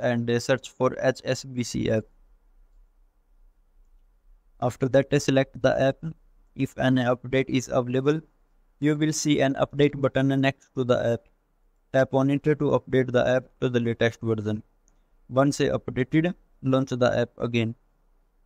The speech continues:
Fifth solution, uh, to fix this problem is, uh, uninstall and reinstall the H S B C app. For that, uh, just, uh, go again to the Play Store, search for H S B C app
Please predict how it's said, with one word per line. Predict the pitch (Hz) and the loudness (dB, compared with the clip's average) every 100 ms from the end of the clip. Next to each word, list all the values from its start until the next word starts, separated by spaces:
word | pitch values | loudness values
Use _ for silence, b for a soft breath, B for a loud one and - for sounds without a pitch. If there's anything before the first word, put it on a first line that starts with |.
| _ _ _ _ _ _ _ _ - | _ _ _ _ _ _ _ _ 0
Fifth | 143 143 | 0 0
solution, | - 143 139 135 156 151 | -2 -2 0 0 0 0
uh, | 147 139 | 0 0
to | 139 | -2
fix | - 135 - | -4 -6 -6
this | 127 | -10
problem | - 131 123 127 127 | -2 -2 -2 -4 -4
is, | 127 | -4
uh, | 127 - _ | -4 -6 _
uninstall | 131 131 135 - 135 127 | -4 -2 -4 -2 -2 0
and | 120 120 120 | 0 0 0
reinstall | 123 127 127 120 127 123 | -2 -4 -10 -6 0 2
the | 117 113 | 2 2
H | 123 - | -2 -4
S | 120 123 | -6 -6
B | 120 | -8
C | 113 135 - 117 | -8 -8 -8 -2
app. | 110 - _ _ _ _ _ _ _ _ | -2 -4 _ _ _ _ _ _ _ _
For | 127 127 | -4 0
that, | 127 139 156 | 2 2 0
uh, | 156 - - 127 | -2 -4 -10 -2
just, | 123 - 127 | 0 0 -2
uh, | 123 120 | -2 -2
go | 120 120 123 | -2 -4 -4
again | 127 131 139 _ _ _ - | -2 0 0 _ _ _ -12
to | |
the | 123 117 | -8 -8
Play | - 120 | -4 -4
Store, | - 143 165 _ _ _ _ _ _ _ _ _ _ | 0 0 0 _ _ _ _ _ _ _ _ _ _
search | - 147 - | -2 -2 -2
for | - 156 | -2 0
H | 143 139 | 0 0
S | 147 | -4
B | 135 139 | -4 -4
C | - 123 | -2 0
app | 131 | 0